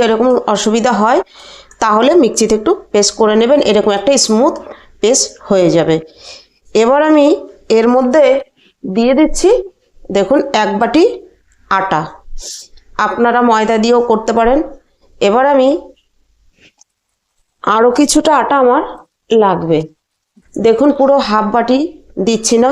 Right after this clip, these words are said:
হাফ বাটি থেকে আরেকটু কম দিচ্ছি। আমি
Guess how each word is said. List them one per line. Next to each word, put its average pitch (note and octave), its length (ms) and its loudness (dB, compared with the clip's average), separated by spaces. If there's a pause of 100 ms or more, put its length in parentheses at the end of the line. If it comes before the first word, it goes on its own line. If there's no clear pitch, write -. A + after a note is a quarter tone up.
(100)
হাফ G#3+ 240 -2
বাটি G#3 220 0
থেকে A3 160 0 (120)
আরেকটু A3 280 0 (140)
কম G3 160 2 (100)
দিচ্ছি। G3 360 -2 (1080)
আমি G3+ 180 2